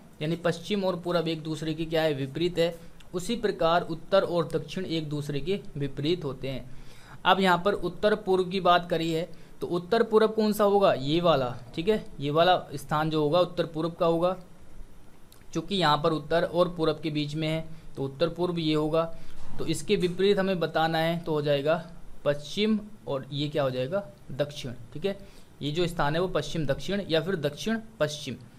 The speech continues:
दक्षिण पश्चिम या पश्चिम दक्षिण कहाँ पर लिखा हुआ है? ऑप्शन नंबर बी, ठीक है। इस तरह से आपको करना है। भाई पूरब का उल्टा पश्चिम होता है,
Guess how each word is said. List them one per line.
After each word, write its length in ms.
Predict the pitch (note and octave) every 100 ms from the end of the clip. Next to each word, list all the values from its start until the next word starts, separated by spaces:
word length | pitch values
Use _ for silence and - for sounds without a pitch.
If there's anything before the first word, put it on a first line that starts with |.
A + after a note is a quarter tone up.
| - - C#3
दक्षिण 360 | D#3+ - G#3
पश्चिम 400 | G3+ F#3+ - G3+
या 80 | G3+
पश्चिम 440 | G3+ E3+ - G3+ F3+
दक्षिण 340 | E3+ E3+ G3
कहाँ 180 | F#3 E3+
पर 120 | F#3
लिखा 220 | F3+ F3
हुआ 200 | D#3+ D3+
है? 220 | D3+ F3+ - - - -
ऑप्शन 360 | D#3+ F3+ - D#3+
नंबर 280 | C3+ D#3
बी, 440 | F#3 C3+ C3 C3+ B2 - - - - - -
ठीक 180 | F#3 F#3+
है। 180 | G#3+ G3+ -
इस 140 | D#3+ D#3+
तरह 160 | D#3
से 120 | D#3
आपको 220 | D#3+ D#3 D#3+
करना 260 | D3+ D3+
है। 160 | D#3 F#3 - - -
भाई 240 | F3 F3+ - - -
पूरब 300 | D#3 F3 F3
का 120 | F#3+
उल्टा 280 | F3 F3 F#3
पश्चिम 380 | F3 D#3 - G3
होता 240 | F3+ F3+
है, 160 | F3+